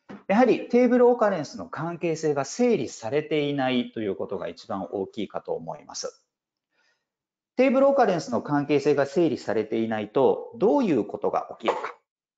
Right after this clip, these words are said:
皆さんも、えー、見たことがある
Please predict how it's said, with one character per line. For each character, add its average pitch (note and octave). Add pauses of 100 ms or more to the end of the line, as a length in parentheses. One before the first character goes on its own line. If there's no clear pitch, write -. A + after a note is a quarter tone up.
(760)
皆 A#3+
さ B3+
ん F3
も、 E3
え C3
ー、 C3
見 G3
た G#3
こ E3+
と A#2
が G2+
あ A#3
る A2